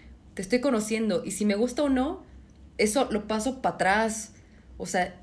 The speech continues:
ese es como uno de los tips que yo puedo como darles, como una relación funcional, feliz, perfecta, que yo puedo decir,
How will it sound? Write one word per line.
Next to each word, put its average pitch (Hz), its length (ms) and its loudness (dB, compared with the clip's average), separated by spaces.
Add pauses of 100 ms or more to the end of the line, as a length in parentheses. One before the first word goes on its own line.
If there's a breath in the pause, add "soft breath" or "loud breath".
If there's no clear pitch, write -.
ese 233 260 4
es 254 80 -2
como 220 240 2
uno 214 160 0
de 214 140 -2
los 175 300 -6
tips 185 260 -8
que 196 140 -2
yo 190 180 -4
puedo 190 300 -4
como 170 340 -10 (480)
darles, 214 680 0
como 190 260 -6
una 175 320 -4
relación 170 480 -4
funcional, 165 520 -4
feliz, 160 420 -6
perfecta, 170 640 -4
que 175 80 -6
yo 156 120 -4
puedo 170 160 -4
decir, 147 400 -6